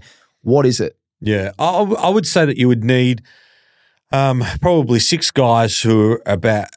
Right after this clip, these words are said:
Speaker 2: uh, who have played between a hundred and fifty and two hundred fifty games in your team, um, and then you'd, you'd want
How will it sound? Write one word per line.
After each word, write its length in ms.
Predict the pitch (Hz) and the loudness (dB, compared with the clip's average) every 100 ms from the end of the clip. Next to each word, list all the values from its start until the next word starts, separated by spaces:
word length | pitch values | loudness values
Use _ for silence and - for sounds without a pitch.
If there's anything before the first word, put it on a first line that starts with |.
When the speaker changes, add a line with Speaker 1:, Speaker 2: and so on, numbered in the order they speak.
| - | -6
Speaker 2:
uh, 120 | 107 | -6
who 220 | 85 110 | -2 0
have 140 | 95 - | 0 -4
played 360 | - 110 104 | -2 -2 0
between 400 | 98 - 110 104 | -4 -4 -2 0
a 60 | 95 | 0
hundred 240 | 110 98 95 | -2 -4 -4
and 80 | |
fifty 280 | 82 95 98 | -4 -4 -2
and 80 | 87 | -2
two 100 | - | 0
hundred 180 | 98 92 | -2 -2
fifty 240 | 90 87 | -6 -4
games 540 | 85 104 160 156 - - _ - | -2 -2 -2 -4 -10 -20 _ -4
in 140 | 104 | -2
your 80 | 185 | 0
team, 340 | - 139 190 - _ _ _ - | 0 -2 -4 -12 _ _ _ -8
um, 460 | 107 101 98 98 104 | -2 0 0 -2 -4
and 240 | 107 101 107 | -4 0 0
then 320 | 107 107 120 | 0 -2 -6
you'd, 340 | 113 104 101 - | -4 -4 -6 -6
you'd 220 | 107 98 | -4 -2
want 220 | 110 95 | -4 -4